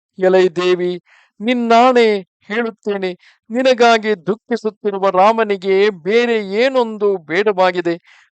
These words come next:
ರಾಮನು ದುಃಖ ಪಡುತ್ತಿರುವುದರಿಂದ ಲಕ್ಷ್ಮಣನು ಸಂಕಟ ಪಡುತ್ತಾನೆ. ಎಲೈ ನಾರಿಯೇ, ನಿನ್ನನ್ನು ಹೇಗೋ ನೋಡಿದ್ದಾಯಿತು, ದುಃಖಿಸುವುದಕ್ಕೆ ಇದು ಸಮಯವಲ್ಲ.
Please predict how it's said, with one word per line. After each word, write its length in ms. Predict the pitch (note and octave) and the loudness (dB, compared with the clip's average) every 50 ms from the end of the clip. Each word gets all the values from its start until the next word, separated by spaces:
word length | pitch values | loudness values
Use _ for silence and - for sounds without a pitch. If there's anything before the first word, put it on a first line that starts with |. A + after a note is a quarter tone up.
| - G3+ | -4 0
ರಾಮನು 720 | A#3 A#3+ A#3 A#3 A3 A3 A3 G#3+ G#3 G#3 G3+ G3+ F#3+ E3+ C3+ | 2 4 4 4 4 2 2 2 2 2 2 2 0 -2 -4
ದುಃಖ 240 | F3 - _ - - B3+ | -8 -8 _ -2 -4 -2
ಪಡುತ್ತಿರುವುದರಿಂದ 1000 | B3 B3+ B3+ C4+ C#4+ - _ - B3 A#3+ A#3+ A#3 A3+ A3 G#3 G#3+ G#3 G3+ G3+ G3 | -2 -2 -6 -6 -8 -8 _ -6 -4 0 0 0 0 0 -4 -8 -8 -6 0 2
ಲಕ್ಷ್ಮಣನು 1040 | G3+ G3 F#3+ F#3 F3+ E3+ F3+ F3+ - - - A#3 A#3 G#3+ G3+ F#3+ F#3 F#3 F3+ F3+ F3+ | 2 4 4 2 0 0 -4 -6 -6 -8 -6 -4 -2 -2 -2 -2 -2 -4 -4 -4 -6
ಸಂಕಟ 420 | D#3 - E3+ F3+ G#3+ G#3+ G#3+ F#3+ F#3 F3 | -6 -6 -6 -6 -6 -6 -6 -6 -6 -8
ಪಡುತ್ತಾನೆ. 540 | F#3 F3+ F3+ F3 _ _ - F3+ F3 E3+ E3+ E3+ _ _ _ _ _ _ - | -6 -8 -8 -8 _ _ -2 0 0 0 -2 -8 _ _ _ _ _ _ -16
ಎಲೈ 300 | G#3+ G3+ G#3 G#3+ G3+ G3+ | -10 -2 0 2 2 2
ನಾರಿಯೇ, 540 | G3+ G3 G3+ G3+ G3+ G#3 G#3 G3+ G3 F#3+ F#3 - _ _ _ _ _ _ - | 4 4 4 4 2 0 -2 -2 -2 -2 -2 -6 _ _ _ _ _ _ -12
ನಿನ್ನನ್ನು 540 | A3 A#3+ B3+ B3 A#3+ A#3 A#3 A3+ A3 G#3+ G3+ | -6 -6 -4 -2 0 0 0 0 0 -2 -4
ಹೇಗೋ 580 | - - G#3 A#3 B3+ B3 G#3+ A3+ G#3+ G#3 G#3 | -2 -2 0 0 0 2 2 2 2 2 2
ನೋಡಿದ್ದಾಯಿತು, 840 | G3 F3+ E3+ G3 G#3+ A3+ F#3+ - F#3 F#3+ F#3+ F#3 F#3 F3+ - F3+ F3+ - _ _ _ _ _ _ D#3+ - | 0 -2 -4 -4 -4 -4 -6 -2 0 0 2 2 0 -2 -4 -10 -14 -14 _ _ _ _ _ _ -14 -14
ದುಃಖಿಸುವುದಕ್ಕೆ 1000 | B3 - _ - B3+ G#3+ F3+ A3 G#3 G3+ F#3+ G3 G3 F#3 _ - F#3+ F#3 F#3 F#3 | -14 -14 _ -6 -6 -4 -4 -2 -2 0 0 0 0 -2 _ -6 -2 0 0 0
ಇದು 380 | G3 G#3 F#3 F#3 F#3+ F3 F3+ F3+ | 0 -2 -2 -4 -4 -4 -4 -6
ಸಮಯವಲ್ಲ. 680 | - - F3 F3 G#3 A#3 A3 G3+ F#3 F3+ F#3 F3+ F3 | -4 -2 -4 -2 -2 0 -2 0 0 0 0 0 0